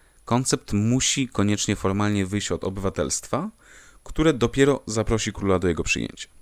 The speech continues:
Ale wcześniej musimy uzyskać zgodę Berlina i Drezna, a do tego potrzebna będzie osobista wycieczka Potockiego w trybie na cito. Tyle, że taką wycieczkę Potocki uważa za niepotrzebną i nigdzie się z Warszawy nie wybiera.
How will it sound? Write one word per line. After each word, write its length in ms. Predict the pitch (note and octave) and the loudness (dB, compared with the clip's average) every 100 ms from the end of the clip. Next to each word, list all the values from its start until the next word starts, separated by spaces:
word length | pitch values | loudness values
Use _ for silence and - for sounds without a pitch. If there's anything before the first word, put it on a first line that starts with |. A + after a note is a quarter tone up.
| _ _ _ | _ _ _
Ale 120 | G2 | -4
wcześniej 440 | F#2 C3 C#3 E3+ C#2 | 0 2 2 0 0
musimy 360 | G2+ - A2 | 0 2 2
uzyskać 440 | F2+ F#2+ - G#2 G2 | 2 0 0 0 -2
zgodę 400 | - F#2 F#2+ - - | 0 2 2 0 -4
Berlina 460 | F2+ F2 F2+ F2+ | -6 -4 -4 -2
i 80 | F2 | -4
Drezna, 460 | E2+ E2 E2+ F#2 D3+ | -2 -4 -2 -4 -4
a 100 | - | -4
do 120 | G#2 G2+ | -2 2
tego 400 | B2 C3 D3 - - | 4 4 4 0 0
potrzebna 420 | G2+ - A2+ A2+ | 0 2 0 0
będzie 380 | G#2 G#2 G#2+ - | 2 2 0 -2
osobista 560 | - G2 G2 A2+ - | -2 -2 -2 -2 0
wycieczka 380 | G2 F#2 - - | -2 -2 -4 -2
Potockiego 680 | - - F2 - F#2+ A2 B2+ | -4 -2 -2 -2 0 2 2
w 120 | - | 0
trybie 420 | - G#2+ G#2 G#2 - | -2 -2 0 0 0
na 220 | F#2+ G2 G2 | -2 0 0
cito. 440 | - - - - - - - - _ _ _ _ | -2 -6 -10 -10 -14 -20 -20 -20 _ _ _ _
Tyle, 220 | - D#3 | 0 2
że 100 | D#3 | 0
taką 340 | - C3+ C3 A2+ | -2 2 2 2
wycieczkę 380 | F#2+ G#2 - F#2+ | -2 -6 -4 -4
Potocki 420 | - F#2 - F2+ | -2 -4 -6 -4
uważa 280 | E2+ F2 F2 | 0 0 -2
za 120 | E2 | -4
niepotrzebną 640 | C2+ C#2 - A2+ A#2 G#2 | -6 -6 -2 0 0 -2
i 300 | - B2+ - - | -2 -4 -4 -2
nigdzie 340 | F#2+ F#2 F#2 | 0 0 -2
się 200 | - F2 | -4 -6
z 40 | |
Warszawy 460 | - D2+ - F2 E2+ | -6 -8 -4 -4 -2
nie 120 | E2+ | -4
wybiera. 340 | E2+ C2+ - | -6 -10 -12